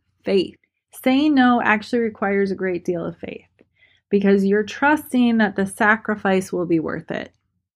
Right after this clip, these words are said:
Now, I'm not talking about a no you wanna say, <laughs> but I'm talking about when there is that pressure and you wanna say yes for whatever reason. Maybe it's something you really want, or maybe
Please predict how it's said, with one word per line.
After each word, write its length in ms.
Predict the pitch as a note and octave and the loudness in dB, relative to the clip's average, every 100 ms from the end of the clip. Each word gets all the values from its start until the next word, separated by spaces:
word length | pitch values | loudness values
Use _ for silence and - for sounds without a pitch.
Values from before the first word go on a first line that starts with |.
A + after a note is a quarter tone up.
| _ | _
Now, 100 | G#3+ | 2
I'm 100 | A#3 | 4
not 160 | C4 B3+ | 4 4
talking 220 | B3+ A#3 | 2 2
about 200 | A3 G#3 | 2 2
a 60 | G#3 | 2
no 180 | F#3+ | 2
you 220 | F#3+ F#3+ F#3+ | 0 -2 -4
wanna 320 | F3 E3 F3+ | -6 -6 -8
say, 440 | - E3+ E3+ A3 - | -6 -4 -4 -6 -6
<laughs> 220 | G3 - - | -6 -6 -10
but 480 | - - - - | -12 -16 -16 0
I'm 180 | A3 A#3 | 2 4
talking 260 | B3 A3+ A3+ | 4 4 4
about 260 | G#3+ G#3 | 2 2
when 200 | G3 G#3+ | 0 0
there 160 | G#3+ G#3 | 0 0
is 160 | A3 A#3 | 0 0
that 220 | G#3 G3 | -2 -2
pressure 460 | A#3 G#3 G3+ F#3+ | -2 -2 -2 -2
and 160 | F#3 F#3 | -2 -4
you 140 | F3+ - | -8 -10
wanna 300 | G3 G#3+ A#3+ | -4 0 0
say 100 | A3+ | 0
yes 560 | F3+ - - - - - | -2 -2 -6 -10 -20 -8
for 140 | - F#3+ | -4 0
whatever 380 | A3+ B3+ A#3 | 2 2 2
reason. 300 | A3+ A3 G3 | 2 0 0
Maybe 200 | F#3 G3 | 0 0
it's 120 | G#3+ G#3 | 0 0
something 280 | A3+ G#3+ | 0 0
you 140 | G3+ G#3 | 0 0
really 320 | A3+ A3 A3 | 0 2 0
want, 540 | G3+ G3+ G#3+ F3 - | 0 0 2 0 -4
or 60 | F#3+ | -6
maybe 440 | F#3 G3+ G3+ G3+ | -4 -2 -2 -4